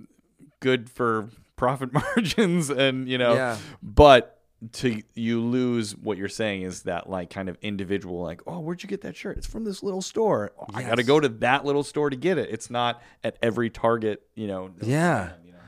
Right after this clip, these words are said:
Speaker 2: I like that when people drive past my house or walk past my house for the outdoor decorations, that they're not like, "Oh, yeah, I saw that
Speaker 1: Right, yeah.
Speaker 2: in the other dude's yard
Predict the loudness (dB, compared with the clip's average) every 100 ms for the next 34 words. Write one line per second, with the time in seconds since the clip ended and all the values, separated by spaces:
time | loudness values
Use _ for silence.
0 | -4 2 4 6 4 2 0 2 -2 -4
1 | -8 -2 2 2 2 -2 0 2 2 0
2 | -2 -2 -6 -8 -4 -4 -4 -4 -2 0
3 | 0 -2 -6 -4 -4 -4 -4 -4 -2 0
4 | 0 -4 -2 -4 -2 -4 0 0 0 -4
5 | -6 -4 -2 0 -2 -2 -2 -4 -2 -2
6 | 0 -2 -4 -4 -2 -2 0 -2 -4 -12
7 | -12 -10 -8 -4 0 2 2 2 -2 0
8 | 0 0